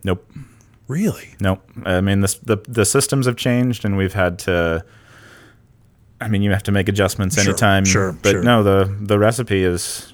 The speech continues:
Speaker 1: the grains are identical. The percentages might be shifted a little just to hit scale and to hit
Speaker 2: Yeah.
Speaker 1: gravity. Uh, I know our gravities have shifted a little bit because we get, uh, switching to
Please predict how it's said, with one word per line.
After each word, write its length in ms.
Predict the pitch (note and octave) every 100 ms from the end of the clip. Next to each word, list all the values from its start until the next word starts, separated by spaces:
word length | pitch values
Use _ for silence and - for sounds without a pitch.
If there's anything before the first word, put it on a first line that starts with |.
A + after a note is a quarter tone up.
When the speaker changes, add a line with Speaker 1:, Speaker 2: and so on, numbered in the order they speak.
| -
Speaker 1:
the 180 | E2+ F#2
grains 360 | G2 G#2 G#2+ G2+
are 220 | F2+ F2 G2 - -
identical. 640 | F2+ G2+ G2+ G#2+ G#2 G#2 G#2+
The 100 | F#2+
percentages 560 | F#2+ A2 G2+ F#2+ F#2
might 180 | F2+ F#2
be 220 | F#2 F2
shifted 420 | E2+ - F#2 - F2
a 40 |
little 280 | E2+ F2+ F2
just 280 | - E2 - _
to 160 | - D#2
hit 200 | F#2 E2
scale 520 | - - E2+ E2 D#2+
and 100 | D#2+
to 60 | D#2+
hit 120 | F2
Speaker 2:
Yeah. 100 | G#2
Speaker 1:
gravity. 540 | A2+ E2+ E2 E2 E2 - - _ -
Uh, 60 | F2
I 80 | E2
know 80 | E2+
our 80 | E2
gravities 440 | F2+ F2+ F2+ E2+
have 100 | F2+
shifted 360 | - F2 - F2
a 40 |
little 200 | E2+ E2+
bit 240 | E2+ D#2+ C#2+
because 320 | D#2 F2 E2+
we 80 | D#2+
get, 280 | D#2+ D#2 - _ F2
uh, 180 | D#2+ D2+
switching 380 | - F2+ - D#2+
to 220 | D#2